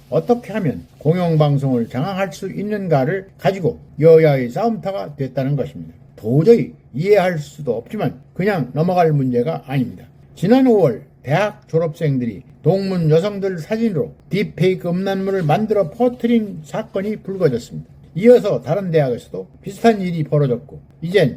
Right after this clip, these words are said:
여군, 교사는 물론 중고교생 등 미성년자들도 피해자가 되면서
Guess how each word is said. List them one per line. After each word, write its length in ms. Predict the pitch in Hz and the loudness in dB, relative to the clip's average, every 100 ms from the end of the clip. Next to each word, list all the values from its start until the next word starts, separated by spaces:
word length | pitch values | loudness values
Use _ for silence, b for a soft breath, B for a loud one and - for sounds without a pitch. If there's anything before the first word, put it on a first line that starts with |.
| 147 | 0
여군, 400 | 180 208 123 80 | 2 4 2 0
교사는 560 | 151 208 208 208 165 | 2 4 4 0 0
물론 380 | 147 208 123 - - - | 0 0 -2 -4 -12 -6
중고교생 1160 | 220 226 175 127 - 151 185 233 233 185 156 | 2 2 2 -6 -4 0 4 4 2 0 -2
등 240 | 208 147 - | -2 -4 -2
미성년자들도 1120 | 233 - 240 240 202 160 147 143 165 170 240 | -2 2 4 4 4 2 2 0 2 0 0
피해자가 520 | 233 233 196 185 180 | 4 4 4 0 0
되면서 440 | 151 113 98 151 | 0 -2 -6 -10